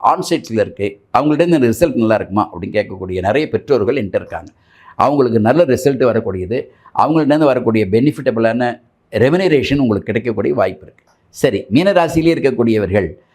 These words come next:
அந்த வயதை எட்டக்கூடியவர்கள், எனக்கு ஏதாவது வெளிநாடு வாய்ப்பு இருக்கா? இப்போதைக்கு இல்ல. சரி, நான் கணவன் மனைவியா இருக்கக்கூடிய ரெண்டு பேரும் இருந்துட்டு இருக்கோம், எங்களுக்கு இன்னும் கொஞ்சம் குழந்தை பாக்கியம் இந்த காலகட்டத்தில் இல்லாத நிறைய தம்பதிகளுக்கு இந்த காலகட்டத்துல குழந்தை பாக்கியம் ஏற்படும்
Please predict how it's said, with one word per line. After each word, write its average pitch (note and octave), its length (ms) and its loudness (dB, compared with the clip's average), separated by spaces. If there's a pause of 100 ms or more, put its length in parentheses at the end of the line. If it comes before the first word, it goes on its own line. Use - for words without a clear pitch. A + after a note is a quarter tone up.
(140)
அந்த C3+ 220 2
வயதை D#3 340 2
எட்டக்கூடியவர்கள், A2 840 -2
எனக்கு A2+ 300 -2
ஏதாவது A#2 320 0
வெளிநாடு C3+ 360 0
வாய்ப்பு G2+ 260 -2
இருக்கா? F2+ 180 -10
இப்போதைக்கு G#2 520 -4
இல்ல. G2+ 300 -2 (500)
சரி, D#3+ 300 0
நான் C#3 180 2
கணவன் E3+ 300 0
மனைவியா C#3+ 420 2
இருக்கக்கூடிய A2+ 420 0
ரெண்டு A2 200 -2
பேரும் A#2+ 220 0
இருந்துட்டு G#2+ 200 -2
இருக்கோம், G2+ 220 -6
எங்களுக்கு A2+ 380 -2
இன்னும் A#2+ 160 -4
கொஞ்சம் G#2 400 -6
குழந்தை D3 340 0
பாக்கியம் A2+ 300 -2
இந்த G2 140 -8
காலகட்டத்தில் G2+ 500 -4
இல்லாத D3 400 2
நிறைய A#2+ 300 0
தம்பதிகளுக்கு G#2+ 540 -4
இந்த A2+ 240 -2
காலகட்டத்துல A#2 560 -2
குழந்தை B2+ 340 -2
பாக்கியம் A2 400 -4
ஏற்படும் F#2+ 520 -4